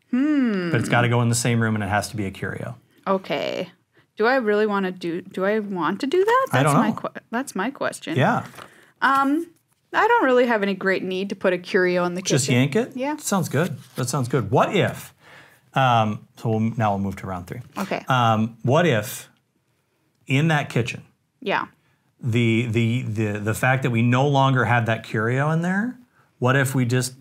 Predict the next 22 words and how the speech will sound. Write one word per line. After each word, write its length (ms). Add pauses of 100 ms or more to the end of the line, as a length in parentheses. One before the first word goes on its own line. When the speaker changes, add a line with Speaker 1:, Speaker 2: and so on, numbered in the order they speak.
Speaker 2:
like, 200
gave 200
it 80
a 40
quick, 460
uh, 420
a 140
quick 300
coat 180
of 80
paint? 420
Speaker 1:
Oof. 640
Speaker 2:
And 140
we're 100
just 220
like, 180
what 180
if 120
the 60
kitchen 300
was 120
red? 320